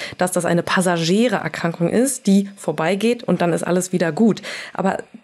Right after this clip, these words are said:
Sie haben gesagt, es gibt viele Folgeerscheinungen. Wie sieht's denn wirklich aus mit Aufenthaltsdauer, Letalität? Wa-, was ich gelesen habe, die Patienten liegen länger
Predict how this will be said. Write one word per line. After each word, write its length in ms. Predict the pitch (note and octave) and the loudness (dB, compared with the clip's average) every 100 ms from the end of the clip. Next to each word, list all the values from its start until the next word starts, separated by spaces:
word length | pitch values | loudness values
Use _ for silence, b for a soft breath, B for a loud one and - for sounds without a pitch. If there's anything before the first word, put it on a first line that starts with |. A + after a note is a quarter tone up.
| - F#3 | -12 -4
Sie 140 | F#3 | 0
haben 100 | G3 | 2
gesagt, 280 | F3+ F3 G3 | 2 2 0
es 100 | F3+ | -4
gibt 160 | - - | -4 -2
viele 180 | G#3+ G3 | 0 0
Folgeerscheinungen. 720 | G3+ G#3 A3 G3+ G3 F#3+ G3 G3 B | 0 0 0 0 2 4 2 0 B
Wie 100 | F#3+ | 0
sieht's 220 | G3+ G3 | 2 0
denn 320 | G3+ G3+ - | 0 0 0
wirklich 240 | F#3+ F#3 - | -2 0 0
aus 180 | F3+ F3+ | 0 0
mit 160 | E3 B B - | -2 B B -4
Aufenthaltsdauer, 840 | A#3 A3+ F#3 E3+ - E3 D#3+ D#3 | 2 2 2 -2 -2 -2 0 2
Letalität? 960 | E3+ A#3 - F#3 F3 - E3+ D#3+ - - | 2 0 0 0 -2 0 0 0 -2 -4
Wa-, 160 | F3+ E3 | -4 0
was 160 | G3 | 0
ich 100 | A#3 | 0
gelesen 340 | A#3 A3 G#3+ G3 | 0 2 2 2
habe, 180 | G3+ G3 | 2 2
die 60 | |
Patienten 800 | A3+ A3+ - A#3 A#3 A#3 - - | 2 0 0 0 4 2 2 2
liegen 460 | G3+ A#3+ B3+ B3 - | 4 6 6 4 0
länger 760 | - - - A3 A#3 A3+ A#3 | -4 -2 0 2 2 2 0